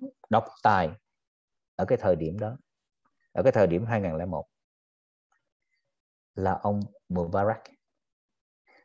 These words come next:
Ông Mubarak là đồng minh của nước Mỹ. Nhưng mà đó, tại vì ông ta độc tài, cái khối Shiite ở bên Ai,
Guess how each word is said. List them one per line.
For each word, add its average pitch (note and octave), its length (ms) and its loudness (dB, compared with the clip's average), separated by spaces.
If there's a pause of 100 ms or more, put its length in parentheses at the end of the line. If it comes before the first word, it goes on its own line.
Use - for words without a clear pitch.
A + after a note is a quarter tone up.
Ông B2 200 2
Mubarak A#2+ 480 2
là G2+ 120 0
đồng F#2+ 360 0
minh A2+ 160 -2
của G#2 100 -4
nước A2 140 -6
Mỹ. F2+ 180 -6 (1300)
Nhưng D3 260 4
mà A#2 180 6
đó, C#3 180 2 (280)
tại F2+ 140 -2
vì G#2 100 0
ông G#2+ 160 -2
ta A2 100 2
độc F2 280 -2
tài, D#2+ 240 -4 (460)
cái D3+ 100 0
khối D3 240 2
Shiite C3+ 680 4 (100)
ở F2+ 120 -2
bên A#2 280 -2
Ai, A2 180 -4